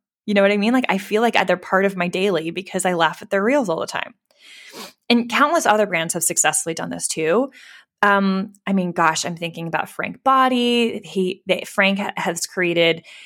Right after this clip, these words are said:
its own personality in their captions, where they have this, like, sassy voice writing their captions, kind of bossing you around about their skincare, which is just such a fun way to promote skincare. Now you kind of feel like, "Oh, Frank,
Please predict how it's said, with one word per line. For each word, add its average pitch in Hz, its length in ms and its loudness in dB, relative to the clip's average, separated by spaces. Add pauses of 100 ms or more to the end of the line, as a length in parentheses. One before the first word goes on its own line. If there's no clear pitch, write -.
(160)
its 185 180 -4
own 180 280 2
personality 170 920 0
in 165 140 -2
their 147 140 -6
captions, 165 600 -2
where 175 100 -4
they 165 60 -2
have 160 220 -2
this, 170 220 -4
like, 160 200 -8
sassy 175 680 0
voice 160 560 -2
writing 170 300 -2
their 160 100 2
captions, 160 540 0
kind 180 180 -4
of 170 100 -4
bossing 160 400 0
you 165 140 0
around 156 320 2
about 156 240 0
their 147 120 -4
skincare, 170 680 -2
which 196 160 -2
is 180 140 -4
just - 220 -2
such 175 180 -2
a 196 60 -6
fun 160 440 -2
way 160 460 0 (420)
to 247 220 2
promote 170 460 2
skincare. 240 680 2
Now 196 160 6
you 196 160 2
kind 202 200 2
of 196 120 2
feel 170 340 0
like, 165 340 2
"Oh, 220 160 2
Frank, 156 560 -2